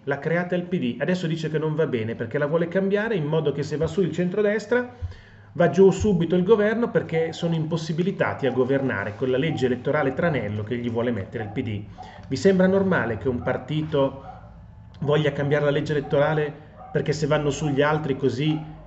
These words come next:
eh, gli, gli diamo una legge elettorale che li può far cadere presto? Mi sembra un qualcosa di assurdo, quindi concordo con Giorgia Meloni,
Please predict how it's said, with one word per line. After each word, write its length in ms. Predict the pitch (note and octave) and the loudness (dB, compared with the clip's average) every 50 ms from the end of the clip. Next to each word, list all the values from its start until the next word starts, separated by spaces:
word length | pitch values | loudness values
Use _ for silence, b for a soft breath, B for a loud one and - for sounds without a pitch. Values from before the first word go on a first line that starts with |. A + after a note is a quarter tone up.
| - - | -14 -10
eh, 240 | C3 C3 B2+ B2+ B2+ | -8 -8 -6 -6 -6
gli, 260 | B2+ B2+ C3 C3+ C3+ | -6 -4 -4 -4 -2
gli 140 | C3 C#3 C3 | -2 0 2
diamo 800 | C3+ D3 D3 C#3+ C#3+ C#3+ C#3 C3+ C3 B2+ B2+ - - - - - | 2 2 2 4 2 2 4 2 2 0 -2 -6 -10 -18 -14 -10
una 180 | D3 C#3+ D3 C#3+ | -6 -2 -2 0
legge 220 | D3 D3+ C3+ B2+ | 0 0 2 2
elettorale 440 | C#3 C#3 C3+ - D3 C#3+ D3+ D#3 D3 | 2 2 2 2 2 2 2 2 0
che 100 | D3+ C#3 | 0 -2
li 100 | B2 A#2+ | -4 -4
può 140 | - - C#3 | -2 -2 -2
far 220 | B2+ - C#3 C3+ | -2 -2 -4 -4
cadere 340 | - - B2+ A#2+ C3+ C3+ C#3 | -4 -2 -2 0 0 0 0
presto? 560 | C#3 D3 B2 G2 F#2 - - - C3+ C3+ C3+ - | 0 -2 -4 -4 -6 -8 -8 -8 -6 -6 -8 -10
Mi 60 | - | -14
sembra 360 | - - C3+ B2 A#2 A#2 A2+ A2 | -10 -8 -8 -6 -4 -4 -4 -4
un 100 | G#2+ G2+ | -4 -4
qualcosa 460 | B2 A2 G#2 - A#2+ A#2 G#2 A#2 A2+ | -4 -6 -4 -4 -4 -4 -2 -4 -4
di 120 | G#2+ A2 | -4 -4
assurdo, 600 | G#2+ G#2 G#2 - - C#3+ B2+ A#2+ G#2+ G#2 G#2+ G#2 | -4 -4 -6 -4 0 0 0 0 0 -2 -4 -4
quindi 340 | A2 C#3+ D3 C3+ B2+ B2 B B B B B B B | -4 -4 -4 -4 -4 -6 B B B B B B B
concordo 500 | B - C#3 C3 - D3+ D3+ D3 C#3 C3 | B -2 -2 0 2 4 4 4 4 2
con 200 | A#2+ - B2+ B2 | 2 0 -2 0
Giorgia 340 | A#2+ B2 C3+ C3+ C3 B2 B2+ | 2 4 4 4 2 2 -2
Meloni, 580 | B2 C3+ C#3 B2+ A#2+ A#2 A2+ A2+ A2+ A2 G#2+ | 0 0 0 0 0 0 -2 -2 -6 -8 -10